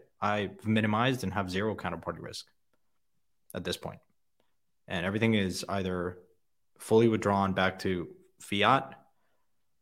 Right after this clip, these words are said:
um, or some stablecoin, and the stablecoin that I feel most comfortable, this is not an endorsement, but I feel most comfortable is one that is fa-, backed one-to-one, and the one that I feel comfortable with is U S T C. Again, not an endorsement,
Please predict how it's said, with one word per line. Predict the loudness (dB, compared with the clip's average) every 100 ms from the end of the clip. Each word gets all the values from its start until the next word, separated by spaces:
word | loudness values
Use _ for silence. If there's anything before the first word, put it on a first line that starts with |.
| _ _
um, | 2 4 6 4 0 -6 -16 -6
or | 0 2 2
some | 0 -2 -2
stablecoin, | -2 -2 0 0 0 0 0
and | -2 -2
the | -4
stablecoin | 0 0 0 -2 0
that |
I | -2
feel | -2 -2 -2
most | -2 -4 -6
comfortable, | -6 -2 0 0
this | 0 0
is | 2
not | 2 2
an |
endorsement, | 2 2 -2 -2 -2 -2 -8 _ _
but | 2
I | 2
feel | 2 0
most | 0 -2
comfortable | -2 0 0 0
is | -2
one | -2 -2
that | -2
is | -4 -8 _
fa-, | -4 0 0 0
backed | 4 4 4 -2 -16 _ _ _
one-to-one, | 0 2 0 -2 -6 -10 _ _ _ -6
and | -4 -4 -8 _ _ _
the | -6 -2
one | 2 2
that | 4
I | 2 0 -4 -14 _ _ _ _ _
feel | -2 0
comfortable | 0 2 2 4
with | 2
is | 0 -2
U | -2
S | -2
T | -4
C. | -2 -2 -4 -8 -20 _ _ _ _
Again, | 6 8 8 0
not | 2 4 6
an | 6
endorsement, | 6 6 6 4